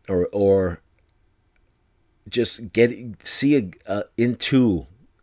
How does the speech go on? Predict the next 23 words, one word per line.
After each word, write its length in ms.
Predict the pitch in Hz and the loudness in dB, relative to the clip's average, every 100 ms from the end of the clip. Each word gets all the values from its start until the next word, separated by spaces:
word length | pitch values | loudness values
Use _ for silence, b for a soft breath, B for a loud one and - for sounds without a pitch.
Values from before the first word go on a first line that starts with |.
| _ | _
the 120 | 95 | -4
madness. 600 | 92 98 101 71 67 - - | -2 0 -2 -2 -10 -14 -12
You 140 | 95 | -2
gotta 180 | 101 123 | 2 2
see 300 | 95 - 135 | 2 0 0
the 120 | 113 | 2
madness 440 | 92 92 90 85 - | 0 -2 -4 -4 -6
to 160 | 92 | -8
understand 500 | 85 78 - 78 69 | -6 -6 -8 -8 -10
it. 140 | 67 - _ - - _ - | -14 -20 _ -20 -20 _ -10
And 100 | 90 | -8
I 100 | 87 | -4
think 260 | 110 87 | -4 -4
that's, 340 | 92 87 - 92 | -4 -6 -6 -4
um, 460 | 85 80 76 69 - _ _ _ b b b b b b b b b | -4 -4 -8 -12 -18 _ _ _ b b b b b b b b b
you'll 140 | 107 | -4
be 120 | 92 | 2
able 160 | 107 98 | 2 2
to 100 | 95 | -2
understand 540 | 101 95 - 107 101 | -2 -4 -4 -2 -2
what 240 | 87 90 92 | -2 -4 -2
I'm 200 | 104 101 | -2 -4
saying 520 | - 85 80 78 67 | -4 -4 -4 -8 -12